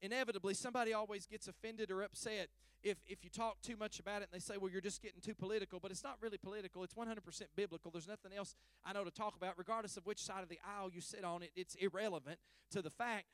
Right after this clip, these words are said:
I read week before last that some places are making an issue now. Now, everybody's familiar. I mean, it's no new thing about the pronouns of choice, right? Everybody,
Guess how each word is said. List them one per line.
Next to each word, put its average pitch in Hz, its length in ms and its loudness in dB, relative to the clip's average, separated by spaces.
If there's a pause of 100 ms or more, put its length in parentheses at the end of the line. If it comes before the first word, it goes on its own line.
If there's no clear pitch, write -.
(160)
I 269 140 2
read 254 420 2
week 240 200 -4
before 247 320 2
last 262 560 -2 (1040)
that 202 120 -4
some 285 240 2
places 208 420 -2
are 196 60 -8
making 220 300 -6
an 196 80 -8
issue 214 380 -6
now. 196 240 -4
Now, 170 80 -8 (140)
everybody's 175 420 -2
familiar. 175 500 -4
I 165 40 -2
mean, 196 140 -4
it's 220 180 -4
no 202 120 -2
new 202 180 -2
thing 165 280 -8
about 156 240 -6
the - 60 -8 (100)
pronouns 160 440 -2
of 123 120 -12
choice, 123 440 -2
right? 147 260 -4 (1600)
Everybody, 165 320 0